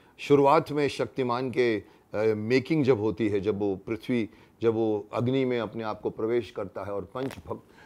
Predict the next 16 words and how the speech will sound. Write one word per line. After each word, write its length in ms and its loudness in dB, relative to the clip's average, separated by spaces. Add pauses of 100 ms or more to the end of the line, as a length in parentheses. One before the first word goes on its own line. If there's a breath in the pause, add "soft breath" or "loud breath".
(180 loud breath)
भक-, 320 -12
पंच 260 -4
भक-, 520 -12
भूतों 300 -2
में 100 -4
अपने 200 -8
आप 120 -12
को 80 -4
विभक्त 420 -8
करता 300 -14
है 180 -16 (320 soft breath)
और 240 -4
उस 140 -2
पंचभूतों 720 -4
से 200 -6
उसको 440 -8